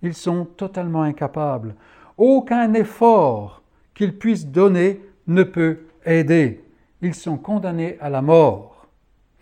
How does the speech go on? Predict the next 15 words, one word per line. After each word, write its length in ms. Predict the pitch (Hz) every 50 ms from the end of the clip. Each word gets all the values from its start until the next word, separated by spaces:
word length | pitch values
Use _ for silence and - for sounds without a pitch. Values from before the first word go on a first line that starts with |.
| - - - - - -
Mais 300 | 175 196 196 175 143 131
vous 180 | 165 139 185 196
vous 120 | 170 170
souvenez 340 | - - 160 139 135 143 135
aussi 440 | 127 131 - - 294 302 254 - - - _ _ _ _ _ _ _ _ _
que 100 | - 180
Dieu 680 | 175 143 127 135 147 165 170 170 208 262 277 - - _ _ _ _ _ _ _ _ -
les 280 | 160 196 214 185 165
a 100 | 190 170
recouverts 680 | 165 190 226 233 - 208 175 147 151 156 185 226 220 165
de 120 | 147 156
peau 480 | 156 - - - 233 247 247 240 - - - _
d'animaux. 720 | - 127 180 190 196 208 226 220 247 277 269 240 - - _ _ _ _ _ _ _ _ _ _ _ _ _ _ _ _ _ _ _ _ _ _ _ _ _ _ _ _ _ _ _ _ _ _ _ _ _ _ -
D'une 240 | 190 254 240 233 240
part, 540 | 202 185 208 247 254 202 120 104 92 -